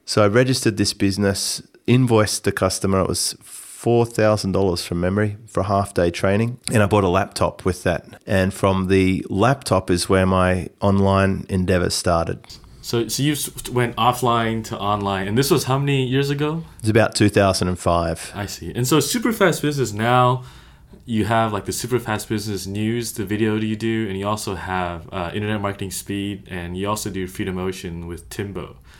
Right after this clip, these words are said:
Speaker 2: right? So kind of what was the process like to branch into all these different types of media, uh, throughout the years?
Speaker 1: The first one, Internet Marketing Speed, was my blog, and I set that up with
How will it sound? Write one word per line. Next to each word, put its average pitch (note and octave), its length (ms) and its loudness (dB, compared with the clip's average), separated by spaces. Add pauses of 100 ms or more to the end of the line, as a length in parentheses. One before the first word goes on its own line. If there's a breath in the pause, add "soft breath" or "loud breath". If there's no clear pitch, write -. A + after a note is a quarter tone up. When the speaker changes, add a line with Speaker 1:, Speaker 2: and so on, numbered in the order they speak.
(380 loud breath)
Speaker 2:
right? F#2 240 -8
So - 140 -10
kind E3+ 180 -2
of B2 140 -4
what D3 100 2
was F#3 120 6
the B2+ 60 -6
process C3 400 2
like F#2+ 180 -4
to F#2+ 60 -6
branch G2+ 460 -4
into G2+ 180 -6
all G2 200 -2
these F#2 260 -8
different F#2+ 380 -8
types F#2+ 280 -8
of F2 60 -14
media, F#2+ 520 -8 (360 soft breath)
uh, D#2+ 140 -8
throughout F#2+ 260 -6
the F#2 80 -8
years? E2+ 380 -10 (880 soft breath)
Speaker 1:
The B2 180 4
first E3 420 4
one, B2+ 240 4
Internet A2 440 2
Marketing F#2+ 420 2
Speed, F#2 500 4
was F2+ 240 2
my F2 380 2 (140)
blog, F2 400 2 (100)
and F#2+ 340 0 (120)
I G2+ 140 0 (120)
set E3 300 0
that D#3+ 100 6
up B2 300 4
with G#2+ 280 2